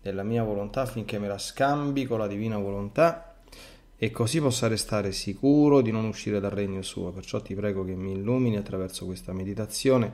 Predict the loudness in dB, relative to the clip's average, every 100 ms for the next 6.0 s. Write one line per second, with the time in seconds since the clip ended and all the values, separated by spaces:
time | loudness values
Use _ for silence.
0 | -8 -20 -20 -20 -20 -20 -4 -2 0 2
1 | 2 2 0 -2 -2 -2 0 -4 -4 -6
2 | -6 -6 0 0 2 0 -2 -2 0 2
3 | 4 4 2 -2 -8 -20 -20 -8 -4 -4
4 | 2 4 6 4 -2 -2 -2 -2 -4 -4
5 | -2 -2 -4 -4 -6 -4 2 4 4 0